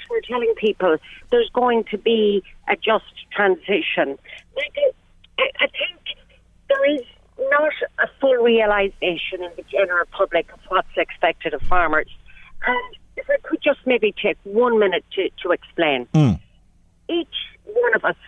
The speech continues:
Speaker 1: has a responsibility to decarbonise, and different sectors, whether it's transport or agriculture, have responsibility. But let's say you're a truck driver and somebody else is a farmer. Now, if you're a truck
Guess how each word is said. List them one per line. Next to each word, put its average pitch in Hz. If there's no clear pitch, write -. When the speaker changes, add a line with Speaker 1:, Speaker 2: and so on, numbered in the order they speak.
Speaker 1:
has 202
a 180
responsibility 170
to -
decarbonise, 170
and -
different 185
sectors, 156
whether -
it's -
transport -
or 127
agriculture, 180
have 214
responsibility. 160
But 554
let's -
say 480
you're 233
a 226
truck 190
driver 180
and 185
somebody 185
else 160
is 170
a 170
farmer. 143
Now, 247
if -
you're 330
a -
truck 359